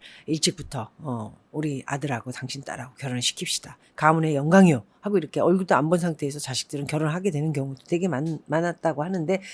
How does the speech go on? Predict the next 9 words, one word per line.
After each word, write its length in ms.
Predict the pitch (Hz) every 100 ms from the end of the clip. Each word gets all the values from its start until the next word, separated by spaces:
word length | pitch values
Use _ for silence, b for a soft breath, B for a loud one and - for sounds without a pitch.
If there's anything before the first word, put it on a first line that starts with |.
| B B
이병철 480 | 220 233 233 190 165
씨, 220 | - 135
삼성의 380 | 180 233 240 220
이병철 340 | 175 185 175 170
씨가 180 | 170 180
장남 440 | - 165 170 170 -
이맹희 640 | 208 202 151 156 143 170
씨를, 1200 | - - - 247 330 - - - - 165 240 311 - b b
어, 540 | 143 143 127 117 107